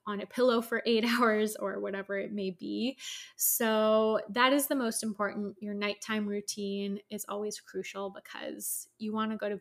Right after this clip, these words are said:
bed with clean skin and give your skin that opportunity to repair itself without being clogged.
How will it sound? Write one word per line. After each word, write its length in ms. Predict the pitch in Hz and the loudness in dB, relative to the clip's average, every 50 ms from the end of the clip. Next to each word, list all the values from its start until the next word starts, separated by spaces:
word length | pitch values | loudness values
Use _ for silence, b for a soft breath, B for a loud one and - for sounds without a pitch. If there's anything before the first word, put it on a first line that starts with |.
| - - | -6 -10
bed 300 | 196 - - - 220 _ _ | -8 -8 -8 -8 -10 _ _
with 140 | 208 202 - | -12 -12 -12
clean 300 | - - 220 202 202 208 | -12 -8 -6 -4 -4 -4
skin 480 | - - - - 311 302 302 302 285 - | -6 -4 0 2 4 4 4 2 0 0
and 200 | - 214 208 202 | -2 -4 0 0
give 140 | 226 202 | 0 0
your 120 | 214 220 220 | 0 -4 -4
skin 360 | - - - - 214 208 208 | -4 -4 -2 -2 -2 0 0
that 140 | 208 - - - | -2 -2 0 -2
opportunity 840 | 202 - - 214 - - - - 214 208 214 185 202 202 196 196 B B B B B B B | -2 -2 -4 -10 -8 -8 -10 -8 -6 -6 -4 -4 -2 -4 -4 -6 B B B B B B B
to 180 | - - 233 208 | -6 -4 -4 -4
repair 480 | 190 196 190 - - - 285 320 359 | -2 -4 -6 -6 -2 4 6 8 8
itself 640 | 349 - - - - 339 339 339 349 339 339 - - - b b b b | 6 4 0 4 8 8 10 10 8 6 4 -4 -14 -20 b b b b
without 460 | - 226 226 214 214 208 196 - - _ | -8 -4 2 4 4 4 2 0 -6 _
being 360 | 208 190 190 190 185 185 190 | -2 -2 -2 -2 -4 -6 -8
clogged. 420 | - - - - - - - - | -10 -10 -8 -8 -8 -8 -12 -18